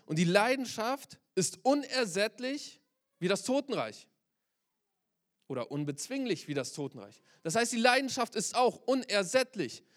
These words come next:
Wenn einer anfängt, leidenschaftlich zu sein, der wird niemals satt. Leidenschaft ist wie so ein kleines Feuer, das ausbricht und es wird immer größer und immer größer und wird zum Flächenbrand und will immer weiter brennen und immer weiter brennen und immer weiter brennen. Es ist unersättlich.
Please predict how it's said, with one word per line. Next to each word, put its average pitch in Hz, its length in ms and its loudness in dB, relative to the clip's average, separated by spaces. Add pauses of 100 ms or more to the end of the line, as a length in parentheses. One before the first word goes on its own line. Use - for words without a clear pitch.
(120)
Wenn 202 160 4
einer 240 260 4
anfängt, 226 420 0
leidenschaftlich 190 600 0
zu - 100 -6
sein, 214 240 2
der 170 140 2
wird 208 300 4
niemals 180 340 0
satt. 214 240 -6 (460)
Leidenschaft 214 460 2
ist 151 120 -4
wie 196 80 -2
so 214 120 0
ein 190 60 0
kleines 220 360 -2
Feuer, 226 320 2
das 196 160 -4
ausbricht 247 680 -2 (200)
und 170 120 2
es 175 120 4
wird 214 180 0
immer 262 220 6
größer 220 340 0
und 180 100 -2
immer 254 180 4
größer 220 280 0
und 170 100 0
wird 202 140 -4
zum 185 140 -4
Flächenbrand 220 760 0 (300)
und 170 140 -2
will 190 100 4 (100)
immer 233 320 4
weiter 190 260 0
brennen 156 260 4
und 170 180 2
immer 226 200 6
weiter 190 280 2
brennen 139 200 2
und 139 140 -4
immer 185 280 2
weiter 180 260 4
brennen. 117 260 -4
Es - 180 -4
ist - 360 -6
unersättlich. 160 760 -2